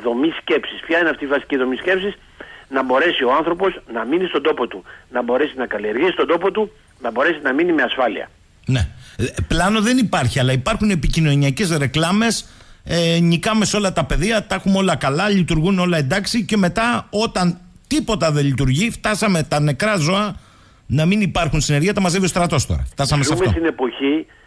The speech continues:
Speaker 1: ε, αγαπητέ κύριε Σαχίνη, ζούμε στην εποχή της επικοινωνίας. Ζούμε σε μια εποχή η οποία εγώ την χαρακτηρίζω απονοηματοδοτημένη. Δεν υπάρχει το νόημα. Έχουμε χάσει την έννοια του νοήματος. Το νόημα ήταν μια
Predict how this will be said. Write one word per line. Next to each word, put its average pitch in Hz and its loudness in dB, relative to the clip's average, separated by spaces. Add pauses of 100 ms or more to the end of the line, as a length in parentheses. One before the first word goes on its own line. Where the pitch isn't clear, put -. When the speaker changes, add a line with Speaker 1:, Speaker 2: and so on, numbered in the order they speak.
(180)
Speaker 1:
ε, 113 -2
αγαπητέ 117 -2 (420)
κύριε 123 -4
Σαχίνη, 117 -6
ζούμε 143 0
στην 135 -4
εποχή 120 -2 (280)
της - -10
επικοινωνίας. 123 0 (680)
Ζούμε 170 2
σε 143 -2
μια 156 2
εποχή 139 0 (260)
η 123 -2
οποία 156 0
εγώ 143 0
την 156 -6
χαρακτηρίζω 127 -2 (320)
απονοηματοδοτημένη. 131 -2 (340)
Δεν 165 0
υπάρχει 160 0
το 135 -4
νόημα. 113 -2
Έχουμε 151 -2
χάσει 160 -2
την 143 -2
έννοια 156 0
του 156 -6
νοήματος. 127 0
Το 127 -4
νόημα 175 2
ήταν 165 2
μια 156 2